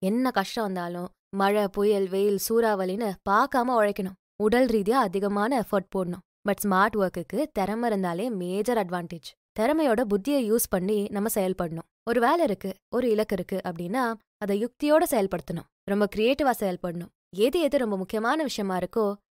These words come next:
அதுக்கெல்லாம் முன்னுரிமையை கொடுக்கணும். அந்த வேலைக்கு தேவையான ரிசோர்ஸஸை சரியா சேமிச்சு வச்சுக்கணும். ஸ்மார்ட்டா வேலை பார்க்குற எல்லாமே,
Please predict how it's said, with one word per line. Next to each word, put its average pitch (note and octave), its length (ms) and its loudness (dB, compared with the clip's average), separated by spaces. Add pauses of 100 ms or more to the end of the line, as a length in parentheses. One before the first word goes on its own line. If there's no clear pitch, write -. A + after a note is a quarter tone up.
(140)
அதுக்கெல்லாம் G3 420 -2
முன்னுரிமையை A3+ 500 0
கொடுக்கணும். F3+ 380 -6 (160)
அந்த A3+ 240 0
வேலைக்கு G3+ 340 2
தேவையான F#3 400 -2
ரிசோர்ஸஸை G3+ 640 0 (300)
சரியா D4 340 0
சேமிச்சு B3+ 360 0
வச்சுக்கணும். F#3+ 420 -4 (260)
ஸ்மார்ட்டா A#3 380 2
வேலை B3 220 4
பார்க்குற G#3+ 220 0
எல்லாமே, G3 440 0